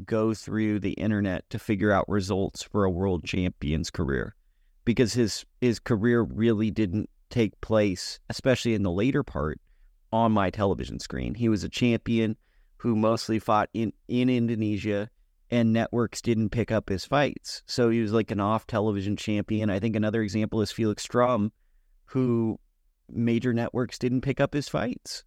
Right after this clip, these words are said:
So these, not that long ago, you could have world champions that didn't, and, um, what was it? The guy Vincenzo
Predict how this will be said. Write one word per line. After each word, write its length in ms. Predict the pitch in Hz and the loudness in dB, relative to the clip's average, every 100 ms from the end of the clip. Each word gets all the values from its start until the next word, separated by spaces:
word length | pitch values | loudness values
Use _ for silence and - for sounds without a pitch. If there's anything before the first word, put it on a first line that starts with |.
| - | -4
So 220 | - 139 | 2 2
these, 340 | 131 139 123 _ _ _ _ | 2 0 -4 _ _ _ _
not 340 | 131 135 143 - | 0 2 2 2
that 240 | 156 - | 2 2
long 300 | 120 131 165 | 2 2 2
ago, 400 | 139 117 113 113 | 0 0 0 0
you 320 | 107 71 123 | -2 -4 -4
could 120 | - | -2
have 220 | 120 120 107 | 0 0 0
world 260 | 117 120 | -2 -2
champions 580 | - 113 117 - 107 92 | -2 -2 -2 -2 -2 -2
that 160 | 104 - | -4 0
didn't, 340 | 117 110 - | 0 0 -4
and, 240 | - 135 131 | -2 0 2
um, 440 | 110 131 123 110 - _ _ _ - | 0 0 0 -4 -10 _ _ _ -6
what 200 | - 147 | 0 2
was 220 | 131 120 | 2 0
it? 140 | 101 - - | -2 -6 -6
The 80 | |
guy 640 | 104 117 117 120 117 110 107 _ _ _ _ _ - | -2 0 2 0 -2 -4 -8 _ _ _ _ _ -10
Vincenzo 1400 | 107 127 123 - 135 127 131 113 127 123 120 117 117 | -2 0 0 -2 -2 0 -2 -2 0 2 0 0 0